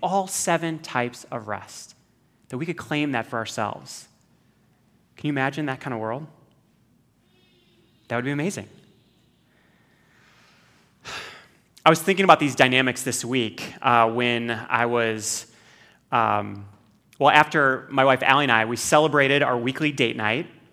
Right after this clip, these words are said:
And I use, I use celebrated very intentionally 'cause we do celebrate date night. Uh, we've been doing this weekly for nineteen plus years, ever since we were first married.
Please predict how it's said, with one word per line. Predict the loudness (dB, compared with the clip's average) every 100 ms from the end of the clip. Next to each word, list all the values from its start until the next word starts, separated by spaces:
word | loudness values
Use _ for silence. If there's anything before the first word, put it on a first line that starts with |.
| _ _ _ _ _ -20 -12 0
And | 2 2 0 -2
I | 2 2
use, | 2 -2 -2
I | -2
use | -2 0
celebrated | 2 2 2 2
very | 2 0
intentionally | -2 -6 -8 -10 -10
'cause | -10 -10
we | -6 -6
do | -6
celebrate | -8 -4 -2 -2 -6 -8 -12 -4
date | -4 -2
night. | -6 -8 -10 -20 -20 -20 -20 -20 _ 2
Uh, | 4
we've | 4 2
been | 4
doing | 2 2
this | -2
weekly | -6 -2 -2 -2 -4 -2 -2 -4 -6
for | -4 0
nineteen | 2 0 0 -4 -4
plus | 0 -2 -2
years, | -6 -4 -4 -6 -10
ever | -6 -6
since | -8 -12 -10
we | -8
were | -8
first | -6 -8 -6
married. | -4 -4 -4 -8